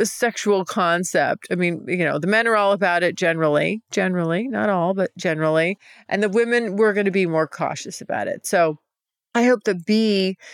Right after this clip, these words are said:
I love that she wrote a letter. Oh my God. Like, she's, I was telling H K about that. I was just like, "She wrote him a letter." We're all about the letter writing. I mean, ugh. You guys,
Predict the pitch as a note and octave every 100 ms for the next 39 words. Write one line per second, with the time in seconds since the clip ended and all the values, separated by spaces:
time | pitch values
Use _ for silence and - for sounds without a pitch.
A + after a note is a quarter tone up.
0 | - - A3 G#3+ G#3 A3 G#3+ A3 - A3+
1 | G3 G3 F3+ D#3+ D#3+ D#3+ D#3+ E3 - G#3
2 | F#3+ E3 D3+ E3+ D#3 D3+ D3+ D#3 - F#3
3 | F3 _ F3 - B3+ B3+ - - _ _
4 | _ - - - B3 A#3+ D#4+ C4+ B3 A3
5 | - C4 G#3 G3+ G3+ G3+ G#3 A3 B3 E4
6 | E4 - - C5+ A4 G#4+ A#4+ C5 - A#4+
7 | B4 B4+ B4 E4+ - - B4 B4+ B4 A#4+
8 | B4 B4 B4+ - - - - - A3 G#3
9 | F3+ F3+ E3+ D#3+ - D#3+ D#3 D#3+ D#3+ D#3+
10 | D#3+ D#3+ E3 - F#3+ E3+ F3 F3 - -
11 | A3 A3+ - - _ _ _ _ _ _
12 | - - - - _ D4 D#4 D#4 D4+ C#4+